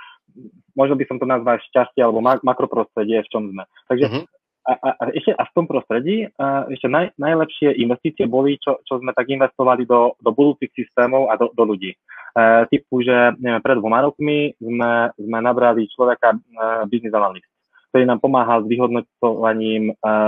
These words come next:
Speaker 1: klientov na úrovni rojka, že na, na každého klienta máme vnútorne rojko, tým pádom, e, keď príde na čas na nejakú negociáciu alebo predĺženie zmluvy, tak presne vieme čo,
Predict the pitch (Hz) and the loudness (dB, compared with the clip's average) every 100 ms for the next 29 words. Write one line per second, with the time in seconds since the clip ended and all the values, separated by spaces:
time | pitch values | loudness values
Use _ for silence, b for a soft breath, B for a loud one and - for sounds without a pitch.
0 | 107 107 - _ - 127 131 110 - 110 | 2 0 -6 _ -2 2 4 2 2 2
1 | 107 107 104 107 104 104 110 104 98 101 | 2 2 4 2 2 2 2 2 0 -2
2 | 104 110 107 107 110 120 110 104 113 107 | -4 -4 -2 0 2 2 2 0 -2 0
3 | 107 107 104 95 110 104 110 104 95 117 | -2 -2 -4 -12 -12 -6 -6 -2 0 0
4 | 123 135 117 110 110 107 110 _ B B | 0 -4 -2 2 2 2 -2 _ B B
5 | B 110 107 104 107 - 117 110 110 107 | B 2 2 2 -4 -4 -2 2 4 2
6 | - _ - 110 104 101 104 - - 113 | -2 _ -4 0 2 0 -2 -6 -2 0
7 | 107 104 98 98 107 - 120 113 120 107 | 0 0 0 2 0 2 2 2 2 2
8 | 101 104 - 117 104 104 98 110 117 120 | 2 0 0 0 -2 -4 -4 -4 -2 -2
9 | - 131 - 113 110 104 - | 0 -2 0 0 0 0 -4